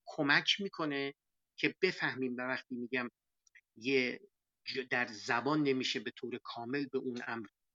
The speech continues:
ارجاع داد و مفهوم نیست خداوند، چنان که آوردم وحدتش وحدت حقی حقیقی است. این اگر کسی اینها رو میگه و میگه خدا از جنس سکوته به لحاظ وجود شناختی، اون سکوت می‌تونه از فرط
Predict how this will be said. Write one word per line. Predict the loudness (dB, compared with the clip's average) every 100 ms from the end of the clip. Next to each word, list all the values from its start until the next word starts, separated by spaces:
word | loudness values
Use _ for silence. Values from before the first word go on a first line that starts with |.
| _
ارجاع | -2 -2 0 0 0
داد | 0 -2
و | -2
مفهوم | -2 -2 -2 -4 0 4
نیست | 4 2 -2 -4
خداوند، | -8 -6 -4 -4 -6 -6
چنان | -6 -8
که | -6 -8
آوردم | -6 -8 -6 -8 -6
وحدتش | -6 -6 -6 -4 -4 -4 _ _ _ _ -4
وحدت | -2 -2 -4 -2
حقی | -2 0 -2 -2 -6
حقیقی | -4 -4 -6 -4 0
است. | 0 -2 0
این | 2
اگر | 2 0
کسی | 0 0 2 2
اینها | 2 2
رو | 2
میگه | 2 2 0
و | -2
میگه | -4 -6
خدا | -6 -2
از | -2 -4 -4
جنس | 0 2 2 0
سکوته | -2 -6 -10 -8 -8 -8
به |
لحاظ | -8 -8 -8
وجود | -8 -10 -12 -12
شناختی، | -10 -10 -4 -6 -6 -14 -18 0
اون | 0 2
سکوت | -2 -4 -4 -6
می‌تونه | -6 -2 0
از | 0 0
فرط | 2 0 0